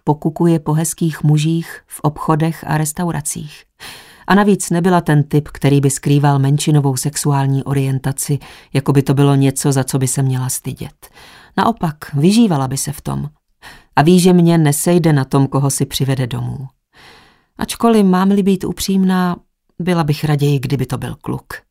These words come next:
Bylo by to tak celé jednodušší. Je mi jasné, že takové názory můžou dneska člověku způsobit potíže, ale já zkrátka věřím, že život je už bez tak dost složitý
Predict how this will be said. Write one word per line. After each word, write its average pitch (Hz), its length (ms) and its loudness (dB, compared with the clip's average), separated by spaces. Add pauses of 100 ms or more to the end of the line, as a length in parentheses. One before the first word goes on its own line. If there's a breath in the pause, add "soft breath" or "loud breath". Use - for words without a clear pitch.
(720)
Bylo 165 180 4
by 147 100 4
to 147 100 -4
tak - 200 -8
celé 135 280 -4
jednodušší. 131 640 -6 (1400 soft breath)
Je 220 100 6
mi 220 100 8
jasné, 220 360 4
že 190 120 2
takové 180 340 2
názory 175 420 4
můžou 165 320 4
dneska 151 340 0
člověku 165 420 -2
způsobit 160 560 -4
potíže, 165 540 -6 (100)
ale 156 300 -2
já 156 180 0
zkrátka 185 480 -4
věřím, 196 500 0 (320 loud breath)
že 165 100 6
život 180 400 4
je 190 100 0
už 180 180 -4
bez 180 260 -4
tak 160 260 -4
dost 156 340 -4
složitý 147 720 -2